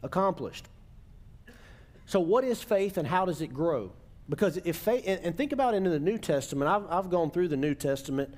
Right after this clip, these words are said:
and written down before. I think I even preached it one time. All the times that Jesus turned to somebody and said, "Your faith has made you whole." And that's very telling because there were some people getting healed, some people not getting healed.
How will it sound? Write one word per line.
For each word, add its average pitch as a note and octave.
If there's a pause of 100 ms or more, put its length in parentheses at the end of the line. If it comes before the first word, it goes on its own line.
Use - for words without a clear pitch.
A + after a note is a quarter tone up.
(380)
and B2+
written C3+
down C#3
before. C3
I B2+
think D3
I C3
even B2+
preached D#3+
it -
one B2
time. B2 (440)
All G3
the G3
times E3+
that C#3
Jesus D#3
turned F3+
to D3+
somebody B2+ (240)
and C3
said, C3+ (180)
"Your D3+
faith D#3
has B2+
made B2
you B2+
whole." G2+ (1120)
And D#3+
that's F#3+
very G3+
telling G3 (1000)
because E3
there E3+
were D#3+
some E3+
people E3
getting D3+
healed, E3+
some D#3
people D#3+
not G#3
getting B2
healed. G2+